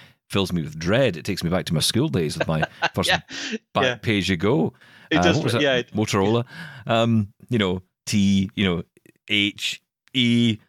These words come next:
Speaker 2: Yeah.
Speaker 1: uh,
Speaker 2: To
Speaker 1: you
Speaker 2: be
Speaker 1: know.
Speaker 2: honest, I wish I'd thought about that, 'cause when you connect it to, obviously, to your Wi-Fi, 'cause I, I have it, I have it connected to Wi-Fi as well for my updates and things,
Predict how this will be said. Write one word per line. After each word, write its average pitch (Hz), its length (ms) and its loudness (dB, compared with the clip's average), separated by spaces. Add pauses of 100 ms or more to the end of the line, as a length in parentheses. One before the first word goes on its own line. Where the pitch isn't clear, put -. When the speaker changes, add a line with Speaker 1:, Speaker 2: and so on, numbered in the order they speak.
Speaker 2:
Yeah. 107 140 -4
Speaker 1:
uh, 107 200 4
Speaker 2:
To 113 80 0
Speaker 1:
you 127 60 4
Speaker 2:
be 113 40 4
Speaker 1:
know. - 60 4
Speaker 2:
honest, 226 220 0
I 160 60 2
wish 202 220 0
I'd 190 120 0
thought 214 220 0
about 143 260 0
that, 156 200 0
'cause - 120 -10
when 175 140 -4
you 160 80 0
connect - 300 -4
it 123 100 -14
to, 160 80 -4
obviously, 143 340 -8
to 151 120 -4
your 139 100 0
Wi-Fi, 151 460 0
'cause 113 140 -10
I, 127 160 0
I - 80 -2
have 123 100 -2
it, - 140 -8
I 113 120 0
have 113 100 -2
it - 80 -12
connected - 320 -8
to - 80 -12
Wi-Fi 113 340 -2
as 101 100 -8
well 107 140 -4
for - 140 -10
my 101 100 -2
updates - 440 -6
and 98 120 -14
things, - 380 -12